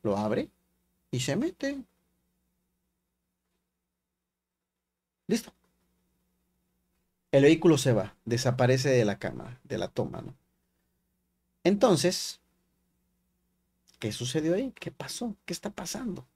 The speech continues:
La pregunta, la incógnita, ¿no? A todo esto. Bueno, para no hacerles más largo el cuento, resulta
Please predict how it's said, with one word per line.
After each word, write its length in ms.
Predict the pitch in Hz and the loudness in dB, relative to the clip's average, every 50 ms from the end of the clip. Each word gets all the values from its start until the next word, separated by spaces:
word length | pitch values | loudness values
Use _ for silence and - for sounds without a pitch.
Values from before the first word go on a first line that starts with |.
| _ _ _ _ _ _ _ _ _ _ | _ _ _ _ _ _ _ _ _ _
La 200 | - 117 120 127 | -4 -4 -2 2
pregunta, 520 | - 151 156 156 190 202 185 175 - 117 107 | 2 4 4 4 4 2 2 0 -2 0 2
la 140 | 113 123 | 2 2
incógnita, 800 | 135 139 139 135 - - - 214 208 170 127 101 - - 95 87 | 2 0 -2 -6 -4 -4 -4 -2 -2 -4 -6 -6 -6 -8 -8 -8
¿no? 160 | 101 160 175 - _ _ _ | -8 -8 -10 -12 _ _ _
A 140 | - 127 127 | -14 -12 -6
todo 300 | - 123 110 92 80 73 | -4 -4 -2 -2 -4 -6
esto. 300 | - 127 - - _ _ _ _ _ _ _ _ _ _ _ _ _ _ _ _ _ _ _ _ _ _ _ _ _ _ _ _ _ _ _ _ _ _ _ _ _ _ _ _ _ _ _ _ _ _ | -8 -10 -12 -16 _ _ _ _ _ _ _ _ _ _ _ _ _ _ _ _ _ _ _ _ _ _ _ _ _ _ _ _ _ _ _ _ _ _ _ _ _ _ _ _ _ _ _ _ _ _
Bueno, 260 | - 104 - - 110 123 | -4 -4 -4 -4 0 2
para 140 | 143 151 | 4 6
no 60 | 175 214 | 6 8
hacerles 280 | 208 254 240 226 208 | 8 8 8 8 8
más 180 | 202 208 202 202 | 8 8 8 10
largo 220 | 196 196 190 180 | 8 8 8 8
el 140 | 190 190 180 | 8 8 10
cuento, 500 | - 262 269 269 254 214 269 269 269 240 - _ _ _ _ _ _ - _ _ _ _ _ _ | 10 10 10 10 8 8 6 6 6 2 -4 _ _ _ _ _ _ -20 _ _ _ _ _ _
resulta 720 | - 185 214 220 208 - 262 247 226 202 - 208 196 202 202 | 4 6 6 8 8 8 8 8 8 8 8 8 8 8 6